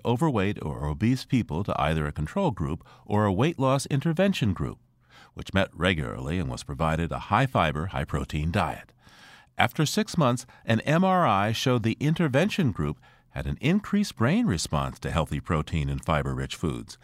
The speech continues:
and less response to high-calorie junk foods. To find out more, we called up a study co-author, Professor Susan Roberts of the Nutrition School at Tufts University.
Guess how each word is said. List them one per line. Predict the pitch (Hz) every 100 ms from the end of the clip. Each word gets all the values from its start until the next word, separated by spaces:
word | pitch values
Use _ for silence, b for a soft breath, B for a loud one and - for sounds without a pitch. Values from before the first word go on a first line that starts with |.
| B B
and | 87 85
less | 98 226 -
response | 117 - 76 78 -
to |
high-calorie | 73 107 180 - 98 104 131
junk | 139 170 -
foods. | - 58 - - _ _ B B B B
To | -
find | - 214
out | 220 202
more, | 160 160 196 -
we | 117 117
called | 143 143 151
up | 160
a |
study | 110 - 127
co-author, | 131 156 135 82 78 131
Professor | - - 73 -
Susan | 71 87 78 76
Roberts | 92 101 58 - -
of | 58
the | -
Nutrition | 60 - 135 - 71
School | - 78 65
at | 82
Tufts | 82 71
University. | 76 71 67 - - - -